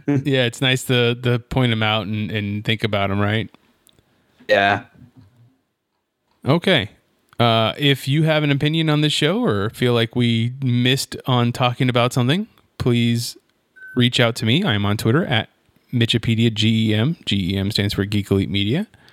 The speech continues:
Speaker 2: Daniel, where can people find you?
Speaker 1: Uh, you can find me on Twitter at Super Commie Daniel.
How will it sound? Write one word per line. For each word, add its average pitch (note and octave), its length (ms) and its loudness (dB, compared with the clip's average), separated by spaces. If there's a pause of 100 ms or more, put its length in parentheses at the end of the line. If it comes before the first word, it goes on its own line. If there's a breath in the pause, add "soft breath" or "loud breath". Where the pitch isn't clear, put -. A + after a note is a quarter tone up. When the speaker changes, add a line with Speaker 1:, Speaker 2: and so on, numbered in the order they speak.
(840 soft breath)
Speaker 2:
Daniel, A#2 320 2
where B2 120 2
can A#2+ 160 -2
people A2 200 -2
find G#2+ 260 0
you? D#3 160 0 (1300)
Speaker 1:
Uh, A#2 280 4
you A2 140 0
can A#2+ 120 2
find A#2 260 2
me A#2 180 2
on G#2 260 0
Twitter A2 380 2
at G2+ 300 0
Super G#2+ 320 0
Commie G#2 300 2
Daniel. A#2 480 0